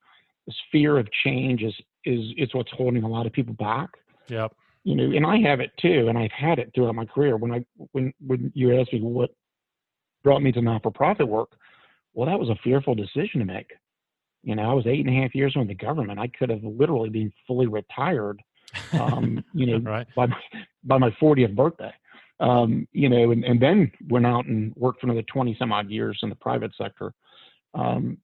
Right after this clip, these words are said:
Speaker 1: but every move has been, you know, angst, anxiety driven. Um, but one of the things I really tried to do, one is, and, and here's another piece of advice,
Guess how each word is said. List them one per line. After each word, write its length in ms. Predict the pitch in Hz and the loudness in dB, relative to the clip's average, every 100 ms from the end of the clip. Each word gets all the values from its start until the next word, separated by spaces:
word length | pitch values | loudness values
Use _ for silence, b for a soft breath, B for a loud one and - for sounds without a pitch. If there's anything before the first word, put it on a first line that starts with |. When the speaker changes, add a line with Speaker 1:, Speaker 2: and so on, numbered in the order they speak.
| _ | _
Speaker 1:
but 140 | 139 - | -2 2
every 240 | 139 240 147 | 2 4 4
move 260 | 113 117 | 4 4
has 140 | 110 107 | 2 -2
been, 520 | 113 117 113 110 110 - _ _ _ | 0 2 2 0 -4 -10 _ _ _
you 140 | - 120 | -2 -2
know, 120 | 110 - _ | -2 -10 _
angst, 260 | 127 123 127 - _ - | 0 2 0 -4 _ -2
anxiety 480 | 123 120 120 120 | 2 2 2 2
driven. 840 | 110 113 127 120 123 117 113 110 107 b b b - | 2 4 4 4 2 4 2 0 -4 b b b -2
Um, 360 | 123 120 117 123 | 2 4 2 2
but 100 | 127 | 2
one 180 | 175 202 | 4 4
of 40 | |
the 60 | 175 | 4
things 140 | 123 | 4
I 80 | 135 | 4
really 280 | 147 156 151 | 4 4 2
tried 280 | - 147 | 2 0
to 40 | 135 | 0
do, 240 | 127 135 | 0 0
one 220 | 104 131 | 2 2
is, 180 | 147 139 - - | 2 -2 -6 -8
and, 120 | 131 | -6
and 160 | - 135 | 0 2
here's 180 | 151 135 | 2 2
another 260 | 135 135 | 2 2
piece 220 | 131 131 120 | 2 0 0
of 60 | 113 | -2
advice, 340 | 107 156 107 | -2 -2 -4